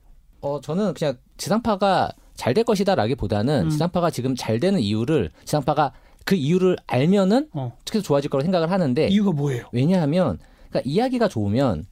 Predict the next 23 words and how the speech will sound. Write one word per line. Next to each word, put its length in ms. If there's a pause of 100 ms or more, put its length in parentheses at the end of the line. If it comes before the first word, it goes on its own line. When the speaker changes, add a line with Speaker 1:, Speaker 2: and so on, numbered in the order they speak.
Speaker 1:
신인 300
작가라 340
해도 580 (220)
정말로 340
이렇게 360
과감하게 520
편성을 440
하고 420
Speaker 2:
예. 180
Speaker 1:
또 200 (280)
과감하게 480
연출에 500
힘을 240
주고 400 (220)
그럴 180
수 140
있다는 420
게 60
되게 160
Speaker 2:
예. 40
Speaker 1:
중요하거든요. 680
Speaker 2:
예. 40
Speaker 1:
작가의 400